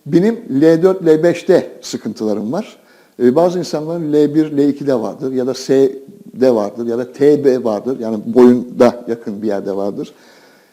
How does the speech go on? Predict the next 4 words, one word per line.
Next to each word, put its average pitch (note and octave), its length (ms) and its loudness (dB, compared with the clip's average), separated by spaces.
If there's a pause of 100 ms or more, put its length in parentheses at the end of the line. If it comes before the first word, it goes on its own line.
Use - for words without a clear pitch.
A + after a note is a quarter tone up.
(260)
E, B2+ 60 -2 (920)
ama E3+ 400 0
dediğim D3+ 300 0
gibi A#2 240 -4